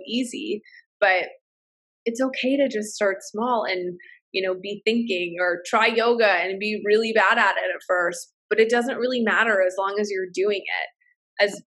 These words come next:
we get older, I think we get more and more uncomfortable doing things that we are,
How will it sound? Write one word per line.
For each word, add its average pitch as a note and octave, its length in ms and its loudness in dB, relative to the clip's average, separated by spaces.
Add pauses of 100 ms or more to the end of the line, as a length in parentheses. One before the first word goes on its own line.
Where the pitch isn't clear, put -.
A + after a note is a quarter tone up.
(160)
we B3 80 -2
get A3 160 6
older, G3+ 440 4
I F#3+ 140 -2
think G#3 180 -4
we G3+ 140 0
get E3+ 100 0
more G3 180 2
and A3 80 0
more G3+ 180 2
uncomfortable G3 640 -4
doing F#3 320 -2
things F#3+ 240 -2
that - 160 -8
we F3+ 160 0
are, - 140 -2